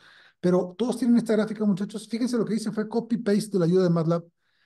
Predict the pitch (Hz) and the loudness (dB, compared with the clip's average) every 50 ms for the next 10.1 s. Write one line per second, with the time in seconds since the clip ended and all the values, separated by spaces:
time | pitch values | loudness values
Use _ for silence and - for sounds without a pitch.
0 | _ _ _ _ _ _ _ _ _ _ - 196 196 190 165 247 262 247 254 - | _ _ _ _ _ _ _ _ _ _ 0 2 2 2 2 2 0 -2 -2 -2
1 | - 220 208 240 247 - - 208 - - 185 165 185 202 247 240 247 233 - 214 | -2 0 0 0 0 -2 -4 -6 -6 -6 -6 -4 -2 -4 -4 -4 -8 -8 -6 -6
2 | 190 165 165 165 220 240 240 233 226 214 208 214 233 247 247 214 - 202 170 214 | -6 -6 -6 -6 -4 -2 0 0 0 2 2 2 0 0 -2 -4 -6 -6 -4 -4
3 | 233 226 226 214 170 180 190 190 190 196 180 185 170 - - 190 214 214 208 202 | -4 -4 -4 -6 -4 -4 -4 -4 -4 -6 -8 -8 -10 -6 -2 0 2 4 4 4
4 | 185 196 214 208 214 - 226 214 233 226 226 240 233 247 233 247 - - 185 202 | 4 2 2 0 -2 -4 -2 0 2 4 4 4 2 0 -2 -4 -2 -2 0 0
5 | 208 208 202 170 175 190 190 190 170 175 160 170 185 - - _ _ _ _ _ | 2 2 0 0 -2 -4 -6 -6 -8 -8 -8 -8 -12 -18 -20 _ _ _ _ _
6 | _ _ _ _ _ _ _ _ _ _ _ _ _ _ _ _ - 170 190 185 | _ _ _ _ _ _ _ _ _ _ _ _ _ _ _ _ -10 -6 -6 -6
7 | - - 196 202 190 - 170 185 175 - 175 - 160 - - - _ _ _ _ | -4 -4 -4 -4 -4 -4 -4 -6 -6 -8 -8 -8 -8 -10 -10 -14 _ _ _ _
8 | _ _ _ _ _ _ _ - 208 214 214 208 202 196 185 175 _ _ _ _ | _ _ _ _ _ _ _ -12 -12 -12 -12 -12 -14 -16 -18 -20 _ _ _ _
9 | _ _ _ _ - 123 123 120 127 123 139 156 170 165 160 147 - - - - | _ _ _ _ -16 -14 -12 -10 -10 -8 -4 -2 0 0 0 -2 -4 -8 -16 -20
10 | _ | _